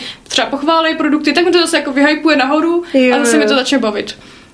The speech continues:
Speaker 1: Ale jako jednak vždycky jsem viděla, že jakoby tak nějak tady tím chci pokračovat, určitě dřevo, ono jakoby i v té truhlárně není, jakoby nechcem se úplně věnovat i ani rodiče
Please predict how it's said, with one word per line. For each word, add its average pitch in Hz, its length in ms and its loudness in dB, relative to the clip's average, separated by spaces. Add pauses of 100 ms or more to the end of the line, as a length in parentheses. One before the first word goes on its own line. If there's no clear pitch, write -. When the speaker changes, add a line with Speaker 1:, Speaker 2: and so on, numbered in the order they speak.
(100)
Speaker 1:
Ale 330 160 2
jako 330 160 -4
jednak 311 280 -2
vždycky 254 300 -4
jsem 302 160 0
viděla, 269 220 2
že 277 120 2
jakoby 262 540 0 (220)
tak 277 160 -2
nějak 285 240 0
tady 277 140 -4
tím 269 140 -4
chci 262 140 -8
pokračovat, 254 680 0
určitě 262 360 -2
dřevo, 240 440 0 (280)
ono 262 100 0
jakoby 254 320 2
i 262 100 0
v 254 60 -10
té 277 140 2
truhlárně 254 720 -2 (480)
není, 269 200 4
jakoby 269 320 0
nechcem 262 360 0
se 262 120 -4
úplně 269 300 4
věnovat 254 440 2
i 247 140 -4
ani 247 200 0
rodiče 254 440 0